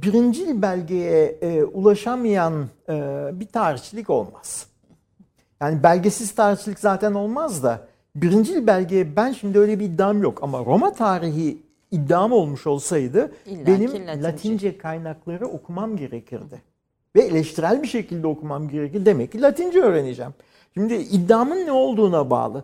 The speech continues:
Speaker 1: Hitit tarihçisiysem dizimi kırıp Hititçe öğreneceğim. Zahmetli ama başka çare yok.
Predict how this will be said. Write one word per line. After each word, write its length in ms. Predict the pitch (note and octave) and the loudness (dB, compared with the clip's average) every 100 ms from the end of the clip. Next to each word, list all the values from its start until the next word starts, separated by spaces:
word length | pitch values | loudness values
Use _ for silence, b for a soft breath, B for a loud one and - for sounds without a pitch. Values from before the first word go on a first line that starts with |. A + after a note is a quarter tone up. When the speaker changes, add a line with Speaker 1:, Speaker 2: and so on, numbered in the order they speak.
| _ F#4 | _ -4
Speaker 1:
Hitit 280 | E4 A3 | -4 -4
tarihçisiysem 960 | G3 D#3+ D3+ C#3 D3+ D3 C#3 E3+ C4+ A3+ | -2 0 -2 -6 -12 -8 -8 -6 -6 -4
dizimi 300 | G3 G3+ D#3+ | -2 -2 -4
kırıp 260 | D#3 G#3+ C#4+ | -4 -2 -2
Hititçe 400 | F4 D#4+ - D4 | -2 -2 -2 2
öğreneceğim. 560 | A3+ F#3 C#3+ D3 C#3 | 2 2 -2 -6 -2
Zahmetli 500 | D3+ F3 F3+ F#3+ A#3 | 0 2 2 2 0
ama 260 | B3 E4 F4+ - _ _ _ _ | 0 -2 -6 -12 _ _ _ _
başka 320 | E3 F#3+ D#4 | 0 2 2
çare 360 | D#4 E4+ F4+ F#4+ | 2 0 4 6
yok. 260 | F4 - | 6 2